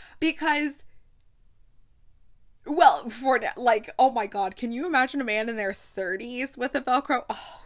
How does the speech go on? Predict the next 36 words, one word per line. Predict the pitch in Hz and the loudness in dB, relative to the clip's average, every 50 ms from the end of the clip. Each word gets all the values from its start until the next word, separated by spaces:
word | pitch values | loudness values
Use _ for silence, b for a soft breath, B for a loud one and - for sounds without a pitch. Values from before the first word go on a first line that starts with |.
| - | -20
God, | - - - - - - - - - - - - - - - | -20 -20 -20 -20 -20 -20 -20 -20 -20 -20 -20 -20 -20 -20 -20
I | - - _ | -20 -20 _
cannot. | - _ - - _ _ - _ _ _ - _ _ _ _ - - - - _ - - - - - - | -20 _ -20 -20 _ _ -20 _ _ _ -20 _ _ _ _ -20 -20 -20 -20 _ -20 -20 -18 -18 -2 0
There's | 440 403 - - | 0 0 0 -4
not, | 320 285 277 269 285 B B B B B B B B B _ | -2 -2 -2 -2 -4 B B B B B B B B B _
there | 269 277 294 | -2 0 0
is | 311 320 | 0 -2
not | 339 320 302 - - - | -4 -6 -6 -6 -8 -8
one | 202 196 196 190 190 196 202 | -8 -8 -6 -8 -8 -8 -8
good | 190 190 180 | -8 -10 -10
reason | 156 107 98 117 - - 160 - | -10 -10 -12 -12 -14 -14 -12 -12
to | 214 220 | -10 -10
have | 220 208 214 | -10 -10 -12
a | 196 | -12
Velcro | 214 196 202 202 - 214 196 190 | -12 -12 -12 -8 -4 -4 -4 -4
wallet | 185 175 170 - - - | -4 -6 -6 -8 -10 -10
in | 190 | -12
your | 202 208 | -12 -10
thirties. | - 196 180 180 208 240 - - - | -10 -10 -8 -8 -8 -8 -2 -2 -2
<laughs> | - - 330 | -2 2 2
Um, | - 403 381 269 240 262 - - 285 - B B B B B B B | 4 4 4 2 0 -4 -6 -8 -10 -12 B B B B B B B
but, | - 311 320 320 320 B B B | 0 2 2 2 2 B B B
so | - - 262 247 | -10 -8 -6 -4
I | |
was | 254 277 277 | -4 -6 -4
saying | - 269 254 277 277 | -4 -4 -4 -4 -4
this | 262 269 - | -6 -10 -10
to | - - | -8 -6
my | 214 185 | -6 -6
boss | 180 - 233 269 339 359 | -2 0 0 0 -2 -2
today. | - - 226 202 180 180 - - b b b b b _ _ | -6 -8 -4 -2 -2 -2 -2 -6 b b b b b _ _
We | 247 220 | -8 -6
were | 220 | -4
talking | - 254 262 262 262 | -2 -4 -4 -4 -2
about | 220 185 180 180 | -2 0 0 2
it, | 180 180 | 2 0